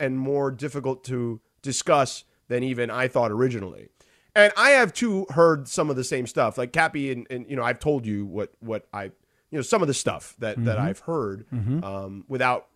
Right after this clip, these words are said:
Speaker 1: you know, th-, some source, some not, not, and it's not my business to discuss here. So, nonetheless, um,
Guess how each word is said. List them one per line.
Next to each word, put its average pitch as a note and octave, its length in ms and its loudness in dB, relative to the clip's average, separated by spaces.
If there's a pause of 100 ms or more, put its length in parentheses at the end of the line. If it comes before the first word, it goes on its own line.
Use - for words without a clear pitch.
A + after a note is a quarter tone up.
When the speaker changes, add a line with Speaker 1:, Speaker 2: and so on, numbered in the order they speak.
Speaker 1:
you C3+ 140 -4
know, G2+ 100 -6
th-, - 260 -14
some E3 300 2
source, C3+ 400 0
some A#2+ 280 0
not, B2 340 0
not, E3 280 2
and D#3+ 120 0
it's D#3 140 -6
not F3 180 4
my D#3+ 100 4
business C3 400 -2
to G#2+ 60 -16
discuss G2+ 400 -6
here. - 180 -18 (540)
So, E3+ 540 8 (680)
nonetheless, E3+ 920 6 (880)
um, B2 580 4